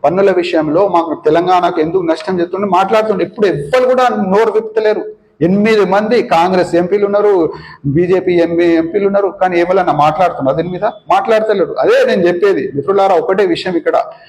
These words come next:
కేంద్ర పార్టీల గురించి, కేంద్ర ఏ జాతీయ పార్టీలు ఉంటారుగా, ఆ పార్టీలు తన సొం-, తమ స్వార్థం చూసుకుంటారు కానీ తన రాష్ట్రం గురించి ఆలోచించరు. అదే ప్రాంతీయ పార్టీలు,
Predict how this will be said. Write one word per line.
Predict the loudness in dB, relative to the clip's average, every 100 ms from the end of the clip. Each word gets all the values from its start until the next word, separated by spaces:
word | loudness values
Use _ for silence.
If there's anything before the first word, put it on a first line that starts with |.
| -20 _ _
కేంద్ర | 2 2 2 0 0 -6 -12 -20 -20 _ _ 0
పార్టీల | 0 2 0 2
గురించి, | 0 -2 -2 -2 -2 -4 -2
కేంద్ర | 0 2 2
ఏ | 2 2 2 0 2
జాతీయ | 2 2 0
పార్టీలు | 2 0 0 -2
ఉంటారుగా, | -2 0 -2
ఆ | 0 0 2 0 0 2
పార్టీలు | 2 0 0 0 0 -2 -2
తన | -4
సొం-, | -4 -2 0 -2 -8 -14 -20 -6 0
తమ | 2 2
స్వార్థం | 2 2 2 0 2
చూసుకుంటారు | 0 0 2 2
కానీ | 2 0 -6 -10 -4
తన | 0
రాష్ట్రం | 2 2 2 2 0 2
గురించి | 0 2 2
ఆలోచించరు. | 2 0 -2 -2 0
అదే | 2 2 2 0 0
ప్రాంతీయ | 2 2 0 2
పార్టీలు, | 2 2 0 -2 -6